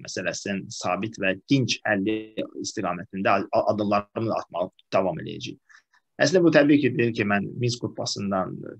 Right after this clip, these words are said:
fəaliyyətimi dayandırmamışam. Ümid edirəm ki, fəaliyyət davam eləyəcək filan. E, bu,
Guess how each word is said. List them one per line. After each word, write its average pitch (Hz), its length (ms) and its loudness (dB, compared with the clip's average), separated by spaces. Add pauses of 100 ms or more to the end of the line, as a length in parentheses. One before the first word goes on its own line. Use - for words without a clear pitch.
(100)
fəaliyyətimi 107 440 0
dayandırmamışam. 92 840 -2
Ümid 117 200 2
edirəm 98 220 -2
ki, 123 160 -14
fəaliyyət 90 320 -2
davam 85 260 -2
eləyəcək - 380 -12
filan. - 160 -8 (640)
E, 123 160 -4
bu, 196 220 2